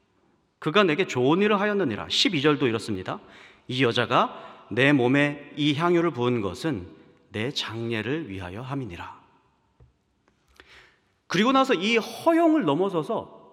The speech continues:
칭송하시기까지 합니다. 십삼 절입니다. "내가 진실로 너희에게 이르노니 온 천하에 어디서든지 이 복음이 전파되는 곳에서는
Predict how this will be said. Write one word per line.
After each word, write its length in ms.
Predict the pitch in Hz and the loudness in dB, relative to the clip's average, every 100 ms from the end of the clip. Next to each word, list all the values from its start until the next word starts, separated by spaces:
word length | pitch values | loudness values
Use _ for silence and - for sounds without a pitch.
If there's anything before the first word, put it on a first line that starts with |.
| - | -10
칭송하시기까지 1040 | - - 311 311 294 233 208 170 - 123 107 | -2 4 4 4 4 2 0 -4 -4 -4 -4
합니다. 500 | 110 107 95 85 156 - _ _ _ _ _ _ _ _ _ - | -4 -6 -8 -10 -14 -20 _ _ _ _ _ _ _ _ _ -2
십삼 420 | - - - 254 | 0 2 4 4
절입니다. 440 | 185 131 101 - - - - _ - | 4 0 -4 -10 -16 -20 -20 _ -2
"내가 220 | 143 170 | 2 2
진실로 840 | - - 160 180 - 214 208 214 | 0 2 2 2 0 0 0 0
너희에게 380 | 185 135 151 160 | 2 0 0 0
이르노니 640 | 156 160 139 104 123 87 - _ _ _ | -2 -2 -4 -6 -10 -14 -20 _ _ _
온 420 | 107 127 220 247 | 0 4 4 2
천하에 480 | 247 - 233 220 226 | -2 -2 2 2 2
어디서든지 720 | 175 135 185 185 180 175 165 | 2 0 0 -2 -2 -2 -2
이 120 | 147 170 | -2 -4
복음이 340 | 139 151 175 | -2 0 0
전파되는 520 | 143 131 151 143 139 | -2 -4 -2 0 -2
곳에서는 680 | 123 127 117 107 143 104 82 | -4 -6 -6 -6 -6 -6 -10